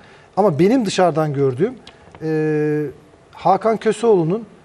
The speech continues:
performansının düşmesi. Bunun da sebeplerinden biri, bir sene onunla çalıştığımdan dolayı biliyorum. Yani böyle bir tespit, e, ortaya atabiliyorum. E, yeni gelen, e, oyuncunun, Alex Gordon'un Hakan'la olan, daha doğrusu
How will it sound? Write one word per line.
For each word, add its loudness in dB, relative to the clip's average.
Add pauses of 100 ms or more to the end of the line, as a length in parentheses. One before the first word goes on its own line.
(280)
performansının 0 (240)
düşmesi. -6 (540)
Bunun 0
da 4
sebeplerinden 2
biri, -4
bir -6
sene -2
onunla 0
çalıştığımdan -2
dolayı -4
biliyorum. -10
Yani -10
böyle 0
bir -10
tespit, -10 (300)
e, -8
ortaya -10
atabiliyorum. -8 (480)
E, 0 (320)
yeni 0
gelen, 2 (260)
e, -2
oyuncunun, -2
Alex -2
Gordon'un 0 (560)
Hakan'la 0
olan, -2
daha 4
doğrusu -4